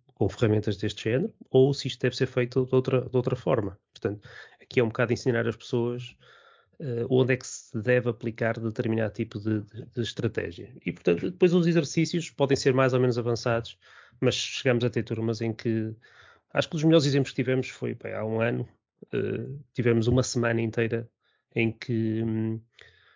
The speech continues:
todos os dias tinha uma pessoa diferente que trabalhava com uma, com inteligência artificial que explicava como é que, como é que usava, eh, uma determinada tipo, um ti-, um determinado tipo de tecnologia, da A I,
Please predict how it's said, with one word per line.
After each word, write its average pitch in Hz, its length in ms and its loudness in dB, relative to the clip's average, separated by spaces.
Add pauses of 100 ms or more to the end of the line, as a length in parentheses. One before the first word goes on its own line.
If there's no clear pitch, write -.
(540)
todos 156 240 6
os 120 120 0
dias 135 240 2
tinha 135 240 0
uma 131 140 2
pessoa 127 240 0
diferente 117 540 -2
que - 120 -16
trabalhava 117 480 2
com 110 180 -4
uma, 107 140 -2 (180)
com 110 200 -2
inteligência 113 440 0
artificial 117 640 -2
que - 80 0
explicava 123 840 -2 (800)
como 135 220 2
é 127 60 2
que, 131 640 0 (720)
como 127 180 0
é 131 40 4
que 127 120 -2
usava, 113 640 0 (180)
eh, 110 240 -6
uma 120 200 0
determinada 120 300 2
tipo, 143 200 -2
um 127 80 4
ti-, 147 140 0
um 139 40 -2
determinado 139 300 0
tipo 117 120 -6
de - 40 -12
tecnologia, 117 560 -4
da 117 80 -2
A 107 260 -2
I, 139 80 -8